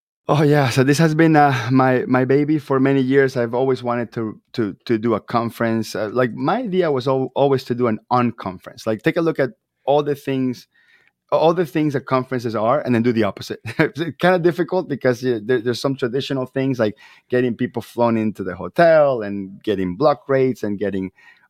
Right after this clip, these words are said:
a room. Like, so, like, that stuff is gonna be very traditional. But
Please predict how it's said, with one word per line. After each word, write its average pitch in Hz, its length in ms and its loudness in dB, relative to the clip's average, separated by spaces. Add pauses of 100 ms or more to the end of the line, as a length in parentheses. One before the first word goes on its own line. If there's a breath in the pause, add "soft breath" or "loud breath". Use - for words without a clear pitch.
a 104 80 -4
room. 147 320 2
Like, 117 160 0
so, - 260 -2
like, 123 220 0
that 143 140 4
stuff 139 340 0
is 117 100 -10
gonna 117 180 -4
be 107 140 0
very 107 240 4
traditional. 120 720 -2 (480 soft breath)
But 135 360 2